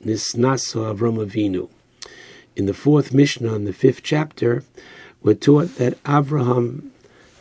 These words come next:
our father, was tested with ten tests, and he got a perfect score, Amad Bekulam. Now, according to most of the commentaries,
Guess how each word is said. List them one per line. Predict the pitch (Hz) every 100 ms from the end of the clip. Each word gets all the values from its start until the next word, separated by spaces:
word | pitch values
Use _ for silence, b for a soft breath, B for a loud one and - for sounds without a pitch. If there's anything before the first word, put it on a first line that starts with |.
| -
our | 101
father, | 95 120 127 127 127 127 - _ b b b -
was | 107 107 -
tested | - - 143 - - - -
with | 107 98
ten | - 135 113
tests, | - 131 135 - - - _ -
and | 143 143 139 139 - B B B B B
he | -
got | 123 113 147 -
a | 135
perfect | - 113 - - -
score, | - - 139 120 - - _ _
Amad | 131 131 135 123
Bekulam. | 117 120 - 139 120 92 92 - _ - B B B B -
Now, | 113 123 120 143 - - B B B - -
according | - - 165 165 160 147
to | - 127
most | 185 113 123 147 151 - - -
of |
the | 113
commentaries, | - 117 120 120 113 123 123 131 131 127 -